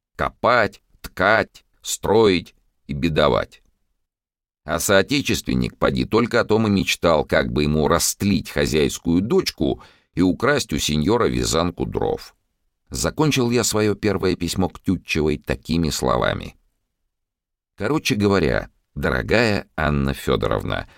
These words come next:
успехи научной мысли не имеют никакого отношения к счастью людского рода, и напрасно ваше столетие уповало на них, как на средство от всех социальных зол.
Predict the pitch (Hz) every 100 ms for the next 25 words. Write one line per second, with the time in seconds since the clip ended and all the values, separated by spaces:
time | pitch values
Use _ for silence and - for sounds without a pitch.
0 | _ _ _ _ _ _ 87 92 - 147
1 | 127 113 90 87 101 - 85 73 85 120
2 | - 73 71 78 87 95 95 90 - 127
3 | 156 131 - 92 60 60 - 64 - 110
4 | 113 98 87 - - - 82 73 - 62
5 | 57 - - 80 73 58 65 60 50 -
6 | - _ - 73 67 - 92 117 - 95
7 | 87 78 71 67 76 73 67 65 64 64
8 | 65 64 60 60 64 73 98 - 67 -
9 | 67 60 - 76 82 - 69 64 - -
10 | 82 - 67 - 73 62 60 53 50 60
11 | 50